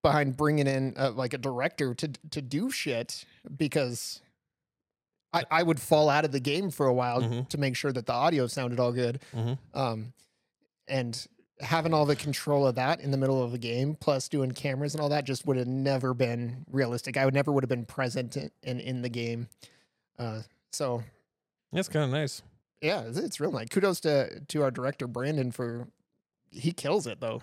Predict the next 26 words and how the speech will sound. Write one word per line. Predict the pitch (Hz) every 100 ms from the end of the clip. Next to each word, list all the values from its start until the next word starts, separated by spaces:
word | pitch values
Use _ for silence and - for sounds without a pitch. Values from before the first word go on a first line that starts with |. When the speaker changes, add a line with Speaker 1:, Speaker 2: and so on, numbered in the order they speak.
| - - _ -
Speaker 1:
He | 139
kills | - 143 143
it | 190 -
with | 131
his, | - 120 123
uh, | 113 123 _ _ _ _ _ -
his | 135
cuts, | - - - 135
and |
he's | 139 151
just | 165 139
gotten | 160 131
better | 139 143
with | 135
time. | - 143 135
And | 135 123 - _ _ -
we | 151
Speaker 2:
Mm-hmm. | 165
Speaker 1:
have | 139
my | 143 165
wife | 135 131
directing | 151 139 139 131
this | 147 -
one, | 135 135
and, | 131 127 -
and | 131 117